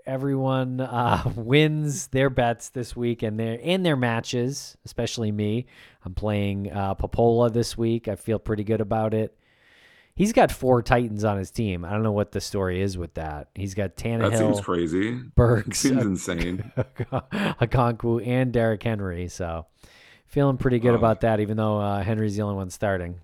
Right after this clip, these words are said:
Speaker 2: I, I feel good because the guy I'm playing,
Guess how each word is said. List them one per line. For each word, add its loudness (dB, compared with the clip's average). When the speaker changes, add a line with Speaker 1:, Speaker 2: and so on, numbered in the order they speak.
Speaker 2:
I, -6
I -6
feel 0
good 0
because -4
the -6
guy 0
I'm -4
playing, -4